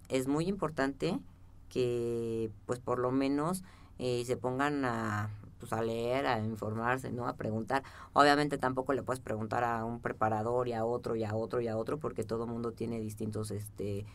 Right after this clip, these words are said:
métodos de trabajo y distintas formas de,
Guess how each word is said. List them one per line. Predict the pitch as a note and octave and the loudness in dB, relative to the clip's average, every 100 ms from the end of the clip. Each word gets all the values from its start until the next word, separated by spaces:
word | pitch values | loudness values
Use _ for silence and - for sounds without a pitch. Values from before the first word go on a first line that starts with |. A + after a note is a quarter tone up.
| - - | -18 -6
métodos | B2+ B2+ A#2+ A#2+ | -2 0 0 0
de | A2 | 0
trabajo | A2 B2 C3+ B2+ A#2 - - - - - - - | 2 6 6 4 -6 -12 -20 -20 -20 -20 -18 -4
y | C#3 | 0
distintas | B2 A#2+ A#2+ A#2+ B2 | 0 0 -4 -4 -6
formas | A#2+ A#2+ A#2 A2+ | -6 -4 -6 -6
de, | G#2 F#2 D#2+ - | -6 -6 -6 -8